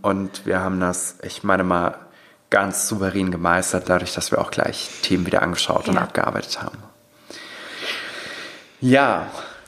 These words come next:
Speaker 1: zusammengefasst nochmal, Beziehung mit Power bedeutet einfach, das volle Commitment zu haben, die Themen auch angehen zu wollen,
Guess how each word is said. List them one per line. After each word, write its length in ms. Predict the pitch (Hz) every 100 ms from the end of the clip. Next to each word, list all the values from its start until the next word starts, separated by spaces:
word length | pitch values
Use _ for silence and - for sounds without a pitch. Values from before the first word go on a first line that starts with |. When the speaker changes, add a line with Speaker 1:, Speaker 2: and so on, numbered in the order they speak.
| -
Speaker 1:
zusammengefasst 920 | - 127 147 160 147 - 147 143 -
nochmal, 540 | 131 - 127 120 120 117 - - - _ _ _ _ - - - - - -
Beziehung 420 | 110 - 139 120
mit 100 | 107 -
Power 320 | 117 113 101
bedeutet 380 | 98 95 - 98
einfach, 540 | 92 - 98 - - - - - - - - _ _ -
das 240 | 104 -
volle 280 | - - 110
Commitment 600 | 107 107 104 107 113 107
zu 200 | - 104
haben, 640 | 101 98 95 92 - - -
die 120 | 95 -
Themen 320 | - 104 95
auch 320 | 90 90 -
angehen 520 | 113 113 110 113 110
zu 280 | 107 - 101
wollen, 520 | 98 101 107 117 127